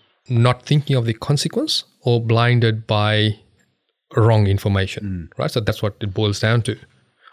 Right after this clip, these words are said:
Speaker 1: Or operating out of fear.
Speaker 2: They, they step away from business decisions.
Speaker 1: Yes.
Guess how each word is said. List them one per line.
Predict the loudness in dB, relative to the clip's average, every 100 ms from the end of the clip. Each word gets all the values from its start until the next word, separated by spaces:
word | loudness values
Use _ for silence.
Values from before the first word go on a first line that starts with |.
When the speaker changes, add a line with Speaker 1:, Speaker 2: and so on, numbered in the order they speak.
| 0
Speaker 1:
Or | 2 4
operating | 2 2 4 4
out | 2
of | 0
fear. | 0 -2 -4 -16 _ _ -12
Speaker 2:
They, | 0 2 2 -2 -10 -14 _ _ _ _ -4
they | -2
step | 0 0 0
away | 2 2
from | 0 -2
business | -2 -2 -2 -6
decisions. | -6 -6 0 2
Speaker 1:
Yes. | 2 -2 -4 -6